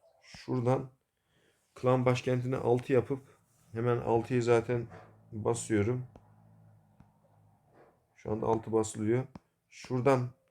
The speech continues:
<coughs> başkente yardımcı olmak için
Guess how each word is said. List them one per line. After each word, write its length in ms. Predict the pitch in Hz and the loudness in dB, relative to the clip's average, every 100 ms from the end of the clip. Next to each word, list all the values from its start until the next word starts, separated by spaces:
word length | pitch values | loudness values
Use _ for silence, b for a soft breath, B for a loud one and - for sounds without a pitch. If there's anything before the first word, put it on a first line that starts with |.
| - | 2
<coughs> 2000 | - 160 - - _ _ _ _ _ _ _ _ _ _ _ _ _ _ _ | 4 2 -4 -16 _ _ _ _ _ _ _ _ _ _ _ _ _ _ _
başkente 500 | 120 123 - 127 123 | -2 -2 0 -2 0
yardımcı 480 | 123 120 117 123 123 | 2 2 2 -2 0
olmak 240 | 117 107 98 | 0 0 -2
için 220 | - | -6